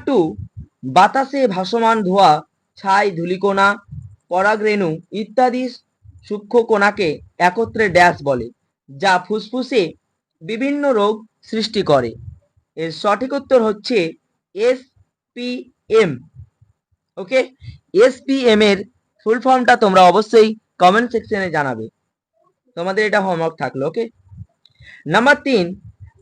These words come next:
বায়ু দূষণের সাথে সংশ্লিষ্ট একটি ব্যাধি হলো ড্যাশ, তাহলে এটি হয়ে যাচ্ছে ব্ল্যাঙ্ক, ব্ল্যাক ল্যাং ডিজিজ।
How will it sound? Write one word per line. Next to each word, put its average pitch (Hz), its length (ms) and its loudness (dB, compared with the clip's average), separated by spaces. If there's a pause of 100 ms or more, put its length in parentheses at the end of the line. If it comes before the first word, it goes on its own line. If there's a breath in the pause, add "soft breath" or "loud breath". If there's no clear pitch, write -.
বায়ু 202 240 8
দূষণের 269 440 0
সাথে 214 260 0 (440)
সংশ্লিষ্ট 247 560 -2 (180)
একটি 202 240 -2 (460)
ব্যাধি 214 360 2
হলো 254 140 4 (100)
ড্যাশ, 143 200 4 (840)
তাহলে 202 220 4 (120)
এটি 208 180 -4
হয়ে 269 160 6
যাচ্ছে 214 280 2 (640)
ব্ল্যাঙ্ক, 247 340 2 (960)
ব্ল্যাক 220 340 0 (120)
ল্যাং 208 180 2 (480)
ডিজিজ। 180 340 -4